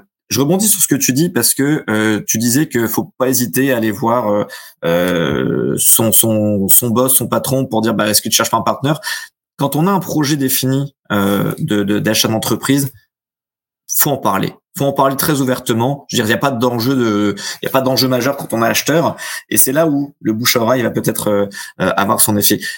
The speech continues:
Quand on est vendeur, c'est un petit peu différent parce que là, euh, ils sont, ils sont beaucoup plus prudents. Euh, donc nous, on, on, on a tout un processus confidentiel autour de la mise en relation entre les acheteurs et les vendeurs pour justement, euh, garantir qu'il n'y ait pas de, de,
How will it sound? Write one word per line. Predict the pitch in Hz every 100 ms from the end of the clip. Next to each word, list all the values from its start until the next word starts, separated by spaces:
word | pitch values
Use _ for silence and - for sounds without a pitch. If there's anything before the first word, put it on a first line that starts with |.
| - _
Quand | 156 160
on | 151
est |
vendeur, | 135 135 147 170
c'est | - 120
un | 107
petit | -
peu | 135
différent | 135 120 123 123
parce | 120 -
que |
là, | 110 120 120
euh, | 104 98
ils | 92 98 101 98
sont, | - 107
ils | 104
sont | -
beaucoup | 107 120 131
plus | -
prudents. | - - 120 127 180 - - - -
Euh, | 104 101 101 98 98 -
donc | 110 -
nous, | 156
on, | 135 117 113 110 110 110 110
on, | 98
on | 117 117
a | 131
tout | 131 170
un | 160
processus | 156 160 160 160 165 -
confidentiel | 156 143 - 131 123 147 147 135 - _
autour | - 110 139
de | 131
la |
mise | 135 131
en | 123
relation | 127 120 143
entre | 131 -
les | 113
acheteurs | 117 - 135 120
et |
les | 113
vendeurs | 110 110 139 127 - - -
pour | - 110
justement, | 107 123 139 131
euh, | 104 - - -
garantir | 107 147 139 139 - 156 151
qu'il | 120
n'y | 117
ait |
pas | 113 135
de, | 120 113
de, | 107 107